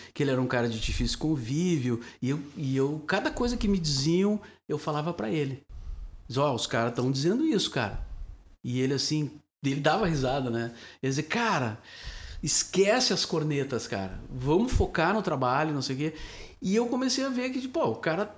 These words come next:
o cara tem um sentido, sabe? Ele tem um sentido. É,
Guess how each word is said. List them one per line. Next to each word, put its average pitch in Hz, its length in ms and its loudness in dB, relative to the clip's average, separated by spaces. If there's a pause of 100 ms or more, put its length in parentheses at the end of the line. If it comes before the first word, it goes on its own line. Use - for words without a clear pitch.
(480)
o 254 80 -4
cara 285 200 -2
tem 285 200 -2
um 294 40 -2
sentido, 262 560 0
sabe? 135 380 0 (460)
Ele 156 160 -2
tem 175 160 2
um 185 40 2
sentido. 175 560 -2 (880)
É, 139 840 0